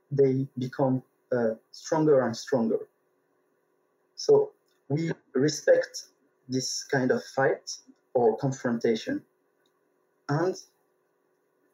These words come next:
what is really, uh, funny is that when you do,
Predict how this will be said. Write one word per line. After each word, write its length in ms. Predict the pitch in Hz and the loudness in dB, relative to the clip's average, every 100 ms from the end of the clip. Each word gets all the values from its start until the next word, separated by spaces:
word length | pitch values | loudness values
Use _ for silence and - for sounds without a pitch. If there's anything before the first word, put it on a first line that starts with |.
| - - - - _ - | -14 -14 -18 -20 _ 2
what 140 | 175 | 2
is 280 | 196 143 - - | 2 -2 -8 -4
really, 420 | 131 135 127 120 - _ _ 117 | 0 2 0 -2 -8 _ _ 0
uh, 280 | 107 104 104 _ - | 2 2 -2 _ 0
funny 260 | 131 113 95 - _ | 2 2 -2 -6 _
is 160 | 147 139 | -4 0
that 260 | 143 - - _ _ _ _ _ _ _ _ _ | 0 -2 -16 _ _ _ _ _ _ _ _ _
when 240 | 139 156 | 0 0
you 160 | 165 165 | 0 -2
do, 340 | 139 160 170 | 0 0 -2